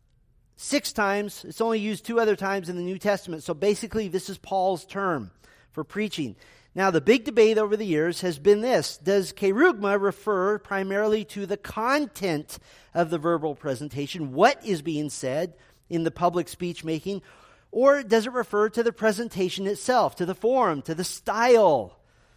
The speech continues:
Generally, it's been assumed by scholars that kerugma refers only to content, to the message itself, that it's only the substance of the communication. In other words,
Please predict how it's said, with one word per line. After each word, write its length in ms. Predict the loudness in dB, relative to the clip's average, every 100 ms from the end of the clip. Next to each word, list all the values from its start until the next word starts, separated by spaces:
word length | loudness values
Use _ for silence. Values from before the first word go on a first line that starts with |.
| _ _ _ _ _ _ -20 -6
Generally, 520 | 0 2 4 6 6
it's 140 | 4
been 160 | 0 -4
assumed 400 | -2 -2 -2 0
by 120 | -2
scholars 600 | -2 0 2 4 2 0
that 240 | 0 0 -2
kerugma 720 | -4 0 0 0 0 0 0 -8 -20 _
refers 560 | -6 -2 4 6 6 4
only 420 | 2 2 0 -2
to 220 | -6 -10
content, 720 | -10 -4 -2 -2 -2 -8 -8 -10
to 80 |
the 100 | -8
message 580 | -4 -2 -2 -2 -4 -6
itself, 720 | -8 -8 -8 -2 2 2 -2 -12 -20 _ _ _ _ _ _
that 140 | -2
it's 160 | -2 2
only 240 | 2 2
the 100 | 0
substance 540 | 0 0 0 -4 -6 -4
of 80 | -4
the 60 |
communication. 760 | -6 -6 -4 0 0 0 -4 -6
In 120 | 0
other 200 | 2 2
words, 380 | 2 0 -2